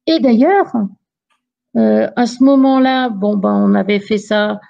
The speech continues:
avec, euh, le club des sports pour, euh, pour voir, et cetera. Et on s'est très vite, et moi j'avais,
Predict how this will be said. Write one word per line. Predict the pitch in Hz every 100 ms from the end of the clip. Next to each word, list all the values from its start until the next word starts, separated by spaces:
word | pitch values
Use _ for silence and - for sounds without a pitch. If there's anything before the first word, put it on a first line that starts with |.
| _ _ -
avec, | 190 208 202 -
euh, | 196 196
le | 190
club | 190 208 175
des | 208
sports | 202 - 262 277 285 285 _
pour, | 220 185 190
euh, | 190
pour | - 185
voir, | 180 226 226 226 208
et | 202
cetera. | 196 - 196 208 269 294 - _ _ _ -
Et | 233
on | 254
s'est | 254
très | 285 - 294
vite, | 294 285 - 214 -
et | 226
moi | 233 302
j'avais, | 254 226 254 285 277